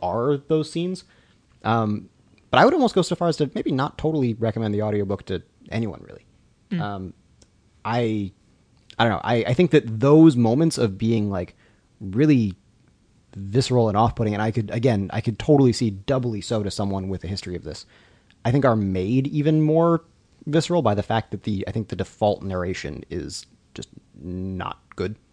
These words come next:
Speaker 1: Uh, I don't know. This, this is a much more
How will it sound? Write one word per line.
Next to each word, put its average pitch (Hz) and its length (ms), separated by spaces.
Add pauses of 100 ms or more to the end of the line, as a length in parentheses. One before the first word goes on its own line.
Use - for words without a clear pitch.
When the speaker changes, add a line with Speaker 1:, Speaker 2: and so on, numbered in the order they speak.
(840)
Speaker 1:
Uh, - 220 (1500)
I - 100
don't 107 100
know. - 100
This, 165 160
this 156 320
is 143 80
a 135 60
much 131 280
more 110 280